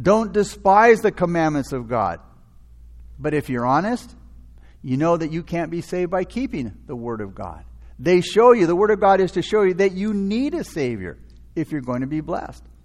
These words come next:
Now, many blessings are available to us. Honor, prosperity, security, freedom from fear, and, and all those things in verses two through nine. Again,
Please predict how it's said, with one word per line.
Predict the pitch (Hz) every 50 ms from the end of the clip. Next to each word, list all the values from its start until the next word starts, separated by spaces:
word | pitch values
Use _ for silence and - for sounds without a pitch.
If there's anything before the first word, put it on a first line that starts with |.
| _ _ - - - - - - - - -
Now, | 139 135
many | 143 165 202 220 233
blessings | 220 185 208 226 247 - - 247 240 208 208
are | 240 233
available | 240 220 196 233 240 254 247 240 202 196 -
to | - 147 131
us. | 101 - - - - -
Honor, | 180 196 214 208 175 131 117
prosperity, | - - 156 151 160 156 - - - 185 196 196 202 202 214 214
security, | 202 - - - 135 - - 151 156 170 185 185 190 202 220 226 208 - - - - -
freedom | - - - 165 170 170 185 190 170
from | - 165 151 139
fear, | - - 156 151 151 175 208 233 - - - - - - - - - - - - - - - - - -
and, | 160 147 147 151 156 -
and | 156 143
all | 151 156 165 170
those | 170 175 170 156
things | - 175 170 170 156 160
in | 165 143
verses | 160 175 160 - 170 160
two | - - 180 190 180
through | - 190 190
nine. | 175 165 160 160 165
Again, | 160 - 151 151 185 180 165 165 170